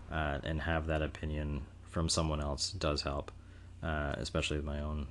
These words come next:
solopreneur stuff. Um, even though it's my own thing, she's still my partner and she still supports me in what I'm doing. And so definitely,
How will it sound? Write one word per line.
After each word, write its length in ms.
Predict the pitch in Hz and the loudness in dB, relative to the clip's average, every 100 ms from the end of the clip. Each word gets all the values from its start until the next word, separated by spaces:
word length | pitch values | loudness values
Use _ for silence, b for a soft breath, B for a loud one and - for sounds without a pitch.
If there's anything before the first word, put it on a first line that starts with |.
| 80 | -4
solopreneur 560 | - 76 73 76 71 | -2 0 0 0 2
stuff. 320 | - 78 73 - b b b b b - | 2 0 -2 -6 b b b b b -2
Um, 480 | 82 78 76 69 - - | 0 2 0 -2 -6 0
even 260 | 95 90 85 | 4 6 8
though 220 | 82 82 | 6 6
it's 260 | 80 - | 4 2
my 200 | 90 80 | 4 4
own 300 | 85 85 85 80 - - | 6 4 2 0 -4 4
thing, 440 | 101 107 110 92 - - - - - - - - | 8 8 6 4 -4 -16 -16 -16 -12 -12 -12 -12
she's 420 | - - - 98 - | -6 4 6 8 6
still 260 | 98 90 | 8 8
my 200 | 87 82 | 10 8
partner 380 | 78 90 80 78 | 10 8 8 4
and 120 | 78 | 2
she 180 | - 76 | 2 2
still 360 | - 95 82 78 | 2 4 4 4
supports 440 | - 85 82 - | 2 6 4 4
me 100 | 82 | 2
in 80 | 78 | 2
what 100 | 76 | 2
I'm 120 | 76 | 6
doing. 280 | 90 87 76 - - - - b b b b b - | 6 6 2 -4 -16 -16 -14 b b b b b -2
And 280 | 80 80 78 | 2 2 4
so 460 | 85 78 76 73 - - - - - | 6 6 6 2 -2 -10 -14 -8 6
definitely, 640 | 107 104 104 98 95 87 | 8 10 8 8 8 6